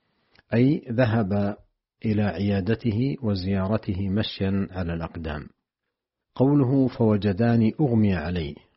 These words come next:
وجاء في صحيح مسلم بلفظ: فوجداني لا أعقل،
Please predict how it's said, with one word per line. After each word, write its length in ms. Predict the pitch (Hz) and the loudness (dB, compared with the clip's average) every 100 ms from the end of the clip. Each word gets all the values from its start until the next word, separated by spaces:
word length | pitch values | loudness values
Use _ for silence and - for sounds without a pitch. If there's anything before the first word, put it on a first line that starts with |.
| _ | _
وجاء 360 | 104 95 120 117 | -6 0 0 0
في 200 | 98 92 | -4 -6
صحيح 420 | - 92 98 101 | -6 -6 -6 -4
مسلم 640 | 101 110 120 110 98 87 80 | -2 0 -2 -2 -2 -2 -2
بلفظ: 400 | 92 120 - - _ _ _ _ _ - | -2 -2 -2 -8 _ _ _ _ _ -4
فوجداني 1080 | 110 104 90 98 87 107 101 95 104 123 - | 0 2 0 -2 -2 0 0 0 2 0 0
لا 400 | 104 101 95 92 | -2 -2 -2 -6
أعقل، 440 | 82 - 92 82 | -8 -8 -8 -8